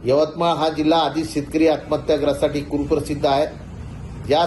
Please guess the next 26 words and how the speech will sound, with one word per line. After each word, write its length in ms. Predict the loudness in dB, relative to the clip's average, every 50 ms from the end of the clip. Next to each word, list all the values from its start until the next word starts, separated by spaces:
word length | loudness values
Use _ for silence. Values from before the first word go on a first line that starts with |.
| 2
शासनाने 400 | 2 0 0 0 0 0 2 2
तातडीने 540 | 0 0 0 -2 -2 -2 -2 -2 0 0 0 0
नुकसान 360 | 0 0 0 2 0 0 0 0
शेतकऱ्यांना 500 | -2 -4 -2 0 0 2 2 2 2 0
मदत 340 | 0 0 2 2 2 0 0 -2
केली 200 | 2 2 2 2
नाही, 200 | 2 0 0 -2 -6 -12 -14 -14 -14 -14 -14 -14 -14 -14 -14 -14 -16 -16 -16 -16 -14 -12 -8
इथे 220 | -8 -2 2 4 4
आत्महत्याचे 640 | 4 4 2 0 0 0 2 2 2 2 2 2
प्रमाण 340 | 0 2 0 0 2 2 2
वाढण्याची 480 | 4 4 4 2 2 0 -2 -2 -2 -4
भीती 340 | -4 -4 -4 0 2 4 4
आहे. 240 | 4 2 0 -2 -6 -12 -16 -16 -16 -16 -18 -16 -16 -16 -16 -14 -14 -8 -2
माझी 300 | 0 0 2 4 4 2
शासनाकडे 580 | 4 2 2 0 0 -2 -2 0 2 4 4 4 4
मागणी 300 | 2 0 0 2 2 4
आहे 140 | 4 2
की 100 | 2 0
तात्काळ 480 | -2 0 0 0 0 0 2 2 2 2
पंचनामे 540 | 4 2 0 0 0 0 0 0 0 0 0
पूर्ण 280 | 0 0 0 0 0
करून 320 | 0 2 4 4 4 4 2 -2 -6 -14 -16 -18 -18 -18 -20 -20 -18 -10 -4 0
आर्थिक 460 | 0 0 0 0 -2 -2 -2 -2 0
मदत 340 | 0 2 2 2 2 2 2
जाहीर 260 | 4 4 4 2 2
करावी 360 | 2 2 2 2 0 0